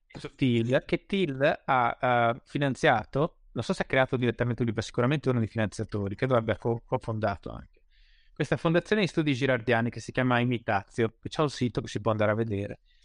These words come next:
E poi si trovano soprattutto in lingua inglese tutta una serie di interviste che lui ha rilasciato, lui è molto, molto chiaro, molto aperto sull'influenza che Girard ha avuto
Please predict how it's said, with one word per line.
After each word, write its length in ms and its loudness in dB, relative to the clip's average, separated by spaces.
E 120 -4
poi 200 2
si 140 -8
trovano 300 0
soprattutto 420 -2
in 80 4
lingua 260 2
inglese 520 2
tutta 200 -12
una 100 2
serie 220 0
di 80 0
interviste 680 -2
che 140 -6
lui 120 2
ha 20 4
rilasciato, 580 0
lui 140 0
è 20 2
molto, 920 2
molto 240 -4
chiaro, 640 0
molto 280 -2
aperto 640 0
sull'influenza 760 2
che 100 -2
Girard 400 4
ha 20 4
avuto 560 2